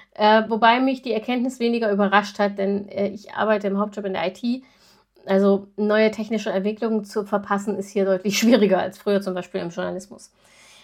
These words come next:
Ähm, und unter anderem schreibe ich einen Blog über S-A-P-Berechtigungen für meinen Arbeitgeber.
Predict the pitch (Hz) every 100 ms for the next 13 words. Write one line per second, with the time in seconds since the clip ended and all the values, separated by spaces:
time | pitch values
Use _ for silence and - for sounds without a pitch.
0 | - _ - 190 190 190 - 214 214 208
1 | 240 240 233 247 269 269 254 226 233 220
2 | - 190 202 208 254 - 214 220 214 214
3 | 220 202 214 233 220 196 196 254 262 -
4 | 214 196 - 208 190 - 180 220